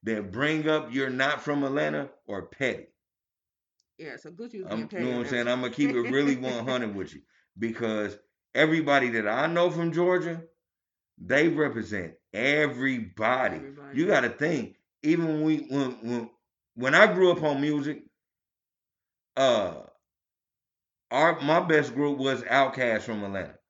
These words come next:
Speaker 1: It, uh, Goodie Mob was before me, but my group was, uh, was Outkast.
Speaker 2: Mm-hmm.
Speaker 1: And, uh, Big Boi was from Atlanta. Um,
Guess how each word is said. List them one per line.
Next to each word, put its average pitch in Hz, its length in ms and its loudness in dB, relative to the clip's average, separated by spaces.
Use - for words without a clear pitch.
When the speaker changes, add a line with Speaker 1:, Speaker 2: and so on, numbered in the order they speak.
Speaker 1:
It, 113 200 -2
uh, 110 160 0
Goodie 151 300 2
Mob 131 380 0
was 113 160 -4
before 110 560 -4
me, 87 160 -8
but 98 380 -6
my 139 260 2
group 147 300 0
was, 135 220 -2
uh, 113 480 0
was 110 200 -4
Outkast. 113 640 -6
Speaker 2:
Mm-hmm. 151 240 -12
Speaker 1:
And, 113 360 0
uh, 92 520 -2
Big 156 280 2
Boi 151 260 2
was 147 200 -2
from 147 220 -2
Atlanta. 143 480 -2
Um, 104 520 -2